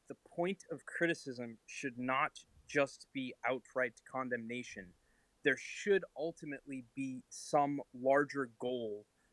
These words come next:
that is trying to be accomplished. And specifically, if you shame people for being Americans and you continually use harsh rhetoric that basically makes people feel irredeemable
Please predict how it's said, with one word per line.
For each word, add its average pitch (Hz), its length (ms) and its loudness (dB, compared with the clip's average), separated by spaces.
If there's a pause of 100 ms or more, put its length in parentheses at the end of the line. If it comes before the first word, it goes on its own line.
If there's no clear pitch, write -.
(140)
that 131 80 0
is 123 100 -6
trying 127 340 0
to 123 40 -8
be 120 140 -4
accomplished. - 720 -6 (280)
And 127 160 -4
specifically, 135 1040 -2 (540)
if 143 240 0
you 143 260 0 (120)
shame 170 720 4
people 127 380 -2
for 127 100 -8
being 131 340 -2
Americans 123 800 4
and 123 140 -8
you 123 80 -8 (140)
continually 143 1040 -4
use 120 400 -10 (360)
harsh 180 380 8 (140)
rhetoric 135 420 -4 (440)
that 131 180 -10
basically 156 480 -6
makes 139 320 -10
people 143 380 -8
feel 139 280 0
irredeemable 135 920 -2